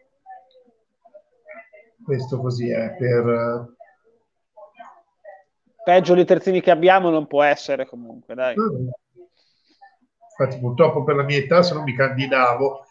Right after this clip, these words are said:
Speaker 1: e potevo avere una chance.
Speaker 2: Io sarei di ruolo, effettivamente. Io, la
Speaker 1: Eh,
Speaker 2: mia,
Speaker 1: sì.
Speaker 2: Emiliano può testimoniare, perché svegliamo retroscena, Emiliano allenava e io giocavo, sempre Forza
Speaker 1: Eh,
Speaker 2: Aquila intanto.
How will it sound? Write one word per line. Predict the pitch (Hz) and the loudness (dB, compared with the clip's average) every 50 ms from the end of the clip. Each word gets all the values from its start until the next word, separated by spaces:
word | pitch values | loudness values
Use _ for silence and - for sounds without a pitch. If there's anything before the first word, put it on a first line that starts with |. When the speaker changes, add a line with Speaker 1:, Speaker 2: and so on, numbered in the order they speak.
| _ _ | _ _
Speaker 1:
e | - 131 | -10 -2
potevo | 123 139 139 160 156 143 | -2 -2 2 4 4 6
avere | 139 143 139 135 | 6 4 2 2
una | 135 135 127 - | 0 -4 -6 -6
chance. | - - 131 120 117 117 113 110 110 - _ _ - 127 131 - - _ _ _ _ _ _ _ _ _ _ _ _ _ _ _ _ _ _ - | -6 -4 -4 -2 -2 -4 -6 -10 -12 -14 _ _ -8 -8 -8 -8 -12 _ _ _ _ _ _ _ _ _ _ _ _ _ _ _ _ _ _ -4
Speaker 2:
Io | - 196 247 247 | 2 4 4 6
sarei | 254 262 233 214 202 190 | 8 8 8 8 8 8
di | 180 185 | 6 6
ruolo, | 180 175 175 170 160 147 143 143 | 8 10 10 8 8 8 4 2
effettivamente. | 143 - 151 143 - 151 147 147 143 143 139 139 135 - - 139 139 | 0 0 -6 -10 -8 -6 -6 -6 -6 -6 -10 -12 -16 -10 -8 -6 -4
Io, | 156 160 160 156 156 151 | -2 0 2 2 2 2
la | 147 147 147 | 2 0 0
Speaker 1:
Eh, | 143 | 0
Speaker 2:
mia, | 143 139 143 143 143 143 139 | 2 2 2 0 -2 -4 -2
Speaker 1:
sì. | 139 135 | 0 0
Speaker 2:
Emiliano | 131 156 160 165 175 180 180 175 175 | 0 0 0 4 4 4 4 2 2
può | - 180 170 | 2 2 2
testimoniare, | - 180 - - 190 180 185 185 190 196 196 196 196 190 190 190 | 2 0 0 0 0 0 2 2 2 2 4 4 6 6 4 4
perché | 170 160 - - 156 156 151 - _ _ _ _ _ _ _ _ | 2 -2 0 2 2 2 2 0 _ _ _ _ _ _ _ _
svegliamo | - 151 165 180 185 190 185 185 185 | -6 -2 2 6 6 6 8 8 6
retroscena, | 185 180 180 190 170 - - 196 196 185 | 6 6 4 2 0 2 2 0 0 0
Emiliano | 175 170 175 185 185 180 | 0 2 4 4 4 4
allenava | 175 165 165 170 180 190 180 160 160 | 4 2 2 4 4 4 4 4 4
e | 160 | 2
io | 160 160 143 | 2 2 2
giocavo, | 165 190 180 - 156 147 147 156 165 175 175 - - _ - - _ _ _ _ _ | 2 0 2 2 4 4 6 6 4 4 2 -2 -12 _ -20 -20 _ _ _ _ _
sempre | - 170 165 156 165 | -8 -6 -4 -2 0
Forza | - 165 160 165 | 4 4 6 6
Speaker 1:
Eh, | 160 151 | 6 4
Speaker 2:
Aquila | 147 143 143 - 151 147 143 | 4 2 0 -2 -2 -4 -4
intanto. | 139 - - 143 147 147 147 175 185 - _ | -4 -2 -2 -4 -4 -4 -4 -6 -6 -8 _